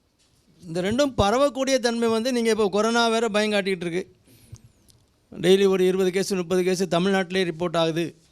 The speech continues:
பிர-, பாசிட்டிவ் கேஸ் வருதுங்கிறாங்க. அப்ப அந்த மாதிரி இருக்கிற சமயத்துல நம்ம நோ-, நோய் தொற்று பரவக்கூடிய தன்மை எது உண்டோ அதை நம்ம தடுக்கணும். அப்படின்னா, தரவக்கூடியது நமக்கு எல்லாரும் சொல்லி கொடுத்தாங்களே, சின்ன பிள்ளை மாதிரி நமக்கு சொல்லி, சொல்லி கொடுத்தாங்க.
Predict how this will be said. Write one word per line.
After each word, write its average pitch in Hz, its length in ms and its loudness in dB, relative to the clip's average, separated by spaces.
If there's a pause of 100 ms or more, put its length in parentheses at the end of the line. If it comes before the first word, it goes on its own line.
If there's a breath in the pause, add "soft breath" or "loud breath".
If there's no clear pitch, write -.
(320)
பிர-, 147 240 0
பாசிட்டிவ் 156 500 -4
கேஸ் 156 220 -2
வருதுங்கிறாங்க. 139 560 -4 (120)
அப்ப 175 180 -2
அந்த 196 160 0
மாதிரி 226 500 0 (580 loud breath)
இருக்கிற 202 360 0
சமயத்துல 220 540 0
நம்ம 175 320 -4
நோ-, 165 420 -2 (360)
நோய் 220 420 2
தொற்று 220 520 -2 (160)
பரவக்கூடிய 254 1080 2 (440)
தன்மை 226 340 2
எது 214 240 2
உண்டோ 214 240 0
அதை 240 200 2
நம்ம 214 180 0
தடுக்கணும். 170 520 -2
அப்படின்னா, 190 500 -2 (1300 soft breath)
தரவக்கூடியது 233 520 2
நமக்கு 226 280 -2
எல்லாரும் 220 240 0
சொல்லி 208 200 0
கொடுத்தாங்களே, 196 440 -2
சின்ன 190 200 -2
பிள்ளை 185 200 0
மாதிரி 202 220 0
நமக்கு 175 240 -2
சொல்லி, 170 200 -4
சொல்லி 170 200 -4
கொடுத்தாங்க. 147 400 -8